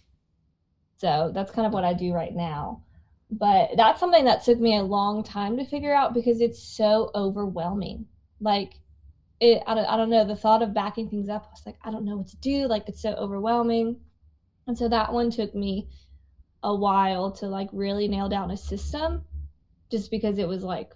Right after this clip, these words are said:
I would just get so stressed about it, and I would avoid looking into programs or, um, buying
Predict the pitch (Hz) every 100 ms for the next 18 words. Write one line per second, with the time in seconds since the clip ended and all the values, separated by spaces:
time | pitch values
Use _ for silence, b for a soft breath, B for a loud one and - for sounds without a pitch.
0 | _ _ _ _ _ _ _ _ _ _
1 | _ _ _ 208 208 180 190 - 190 -
2 | 185 165 - - - 143 - 220 - -
3 | - b b b b - 190 175 190 190
4 | 175 175 170 190 - _ - 202 202 202
5 | 190 196 190 170 160 175 - _ 262 254
6 | 226 226 226 226 233 233 233 - 196 196
7 | 190 196 - 175 185 233 - _ _ _
8 | _ - 185 185 190 185